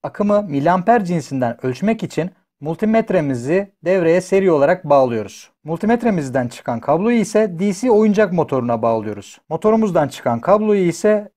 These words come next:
pilin eksi kutbuna geri bağlıyoruz. Ayrıca devredeki gerilimi volt cinsinden ölçmek için pile paralel olarak bir multimetre daha bağlıyoruz. Ve geçen süreyi ölçmek için bir saat kullanıyoruz.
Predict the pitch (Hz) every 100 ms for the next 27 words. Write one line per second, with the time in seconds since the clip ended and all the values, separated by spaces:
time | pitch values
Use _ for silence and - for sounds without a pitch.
0 | - 143 185 190 170 - - 220 _ 123
1 | 180 175 151 143 135 117 107 107 101 -
2 | - 175 240 208 135 120 135 135 147 156
3 | 226 185 156 135 113 107 151 247 - 170
4 | 131 135 120 110 - 135 139 208 226 175
5 | - 214 214 _ _ - 175 202 220 -
6 | 147 185 240 214 165 147 180 214 - _
7 | _ 262 240 202 180 180 185 208 220 170
8 | 160 123 110 104 101 - - _ _ 214
9 | 180 160 - 135 123 113 110 123 175 208
10 | 214 214 - 220 233 - - 190 - 180
11 | 143 - 120 104 98 92 - -